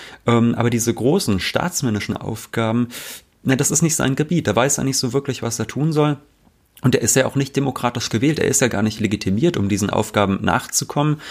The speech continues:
Und das ist eine interessante Kritik. Also wir beiden sind wahrlich keine Milton Friedman-Fans, aber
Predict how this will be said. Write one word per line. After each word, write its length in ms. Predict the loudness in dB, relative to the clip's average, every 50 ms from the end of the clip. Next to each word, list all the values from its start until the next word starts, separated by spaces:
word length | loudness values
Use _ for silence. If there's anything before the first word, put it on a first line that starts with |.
| -14 -14 -14 -16 -4
Und 160 | -2 2 2 2
das 100 | 2 0
ist 140 | 0 0
eine 60 | 0 0
interessante 500 | 0 0 0 0 2 2 0 0 -4 -4
Kritik. 460 | -4 -4 -2 0 0 -2 -2 -6 -16 _ _ _ _ -4
Also 180 | -2 0 0 2
wir 160 | 2 2 4
beiden 280 | 6 4 4 4 4 2
sind 340 | 2 2 0 0 -2 -6 -12 _ _
wahrlich 440 | -10 -4 0 0 2 2 0 -2 0
keine 300 | 0 0 2 2 4 4
Milton 240 | 4 4 2 2 0
Friedman-Fans, 640 | -2 -2 -2 -2 -2 -2 -4 -2 -4 -4 -2 -2 0
aber 380 | 0 2 2 2 0 0 -2